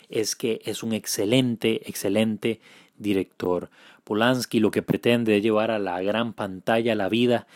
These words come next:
del pianista, el músico polaco de origen judío, Władysław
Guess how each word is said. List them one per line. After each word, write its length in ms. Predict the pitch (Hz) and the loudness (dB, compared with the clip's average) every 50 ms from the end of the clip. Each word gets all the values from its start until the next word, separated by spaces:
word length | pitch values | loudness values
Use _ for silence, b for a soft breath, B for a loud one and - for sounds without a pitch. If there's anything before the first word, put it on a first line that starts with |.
| b b b _ | b b b _
del 240 | - 104 101 92 92 | -2 -2 0 0 -2
pianista, 760 | - - 85 90 101 120 131 123 - - - 127 127 156 - B B B B B B B B B B | -2 -4 -4 -2 0 0 0 0 -2 -2 0 0 0 0 -4 B B B B B B B B B B
el 200 | - 107 95 92 | -4 -2 -2 -2
músico 440 | 92 101 113 113 - 110 - 110 98 | 0 0 -2 -2 -2 0 2 2 2
polaco 500 | - 104 101 107 113 120 117 - - 113 | 4 4 6 8 8 8 6 4 2 2
de 80 | 104 95 | 2 2
origen 320 | 92 101 107 110 117 117 | 2 0 -2 -4 -4 -6
judío, 460 | 107 - - 104 92 110 127 131 131 | -6 -2 -2 2 4 4 6 8 6
Władysław 800 | 127 117 107 98 90 98 92 - - 110 107 113 117 120 117 110 | 6 6 4 0 0 -2 -4 -4 -2 2 4 6 6 6 4 2